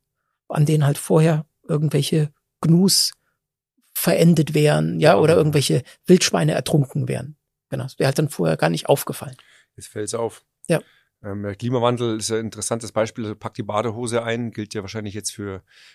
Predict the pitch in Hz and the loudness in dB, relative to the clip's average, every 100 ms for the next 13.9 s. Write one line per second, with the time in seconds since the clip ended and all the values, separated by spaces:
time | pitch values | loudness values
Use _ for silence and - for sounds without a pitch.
0 | _ - 98 95 - 104 107 92 98 101 | _ -10 -8 -8 -10 -12 -12 -8 -6 -6
1 | 92 101 104 113 _ _ _ _ - 98 | -8 -10 -10 -14 _ _ _ _ -6 -4
2 | 95 92 - _ - 104 110 104 104 - | -4 -6 -12 _ -6 -4 -2 -4 -8 -10
3 | _ - 101 - - - 107 - 147 139 | _ -6 -6 -8 -20 -8 -4 -2 -2 -4
4 | 92 - 156 147 - 98 107 139 - 90 | -6 -6 -6 -6 -6 -4 -4 -8 -8 -8
5 | 107 - _ _ 113 - 110 113 104 120 | -8 -12 _ _ -12 -6 -4 -2 0 0
6 | - 110 101 101 101 127 104 107 98 98 | -2 -6 -2 -2 -2 -2 -4 -6 -6 -6
7 | 87 98 104 - - 90 95 92 98 156 | -6 -4 -4 -6 -8 -12 -10 -6 -2 0
8 | 156 139 120 92 110 - 104 143 101 101 | 0 -2 -6 -8 -10 -10 -8 -6 -6 -8
9 | - 104 _ - 127 123 123 123 - - | -12 -16 _ -6 -4 -2 -4 -6 -12 -16
10 | - 98 104 120 - 117 117 - 107 - | -10 -4 -2 -2 -4 -6 -8 -8 -8 -8
11 | - 120 123 143 135 - 98 90 - 87 | -6 -6 -6 -12 -12 -10 -8 -8 -10 -10
12 | 98 127 _ - 156 110 110 92 90 - | -10 -10 _ -12 -10 -10 -10 -8 -10 -12
13 | 113 98 95 107 127 120 123 143 | -12 -8 -6 -2 -2 -2 -4 -6